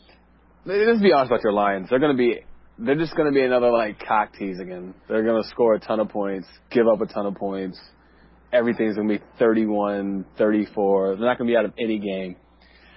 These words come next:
So, like, they wouldn't shock me if they go from anywhere from, like, five and eleven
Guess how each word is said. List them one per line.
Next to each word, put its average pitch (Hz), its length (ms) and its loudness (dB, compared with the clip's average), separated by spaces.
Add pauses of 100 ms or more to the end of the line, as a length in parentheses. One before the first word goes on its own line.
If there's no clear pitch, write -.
(140)
So, - 140 2
like, 131 240 4
they 135 80 6
wouldn't 175 300 4
shock 117 260 2
me 107 140 -2
if 98 40 -8
they 113 120 0
go 110 120 -2
from 101 140 -14
anywhere 98 240 -10
from, 98 100 -14
like, 92 140 -8 (120)
five 107 260 0
and 107 80 -6
eleven 98 600 -6